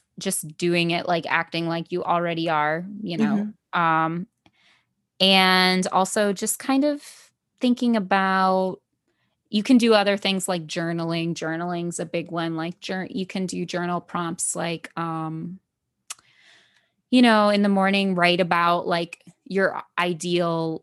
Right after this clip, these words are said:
Speaker 1: life, like it's already happening. Like, you know, "Today I woke up and made twenty thousand dollars," you know, something like that. And then feel like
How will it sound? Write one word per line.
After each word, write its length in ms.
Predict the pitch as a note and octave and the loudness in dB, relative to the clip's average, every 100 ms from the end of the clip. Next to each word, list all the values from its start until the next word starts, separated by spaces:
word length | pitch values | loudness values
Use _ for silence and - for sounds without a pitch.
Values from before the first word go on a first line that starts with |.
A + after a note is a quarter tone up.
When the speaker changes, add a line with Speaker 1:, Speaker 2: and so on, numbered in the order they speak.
| - | -6
Speaker 1:
life, 560 | E3+ E3+ E3+ E3+ - F3 | 0 2 2 -2 -6 -4
like 220 | E3+ E3+ | -2 -2
it's 200 | D#3+ - | -6 -2
already 400 | D#3+ E3 D#3 E3 | 0 0 -2 -4
happening. 640 | E3+ E3+ - E3+ D#3 E3 | -4 -4 -6 -8 -8 -4
Like, 400 | D#3+ D#3 D#3+ - | -2 -4 -6 -4
you 100 | E3 | -2
know, 180 | D#3+ E3 | 0 -4
"Today 340 | - C4+ B3+ | -2 0 2
I 160 | A#3+ A3 | 2 4
woke 300 | G#3+ G#3 G#3+ | 2 0 0
up 220 | G#3 G#3 | 0 0
and 560 | G3 F#3+ F#3+ F#3+ F#3 - | -2 0 -2 -2 -2 -4
made 600 | F#3 G3 G3+ G3+ G3 F3+ - _ _ | -4 -2 0 2 0 -4 -14 _ _
twenty 320 | - A3+ A3+ | 0 2 4
thousand 360 | A3+ G#3+ G#3 G#3+ | 4 4 2 4
dollars," 500 | A3 G3+ E3 D#3 F3+ | 6 8 6 2 0
you 120 | F3+ | 2
know, 160 | E3+ F3+ | 2 2
something 400 | - E3+ F3+ F3 | 0 0 -2 0
like 240 | F3 E3+ | -2 -2
that. 400 | F3 E3+ E3+ - | -2 0 -2 -4
And 160 | - F3+ | -6 -4
then 360 | F3 D#3+ E3+ - _ | -4 -6 -14 -20 _
feel 340 | - F#3+ F3+ | -2 2 2
like 380 | F3 E3+ - | 2 -2 -6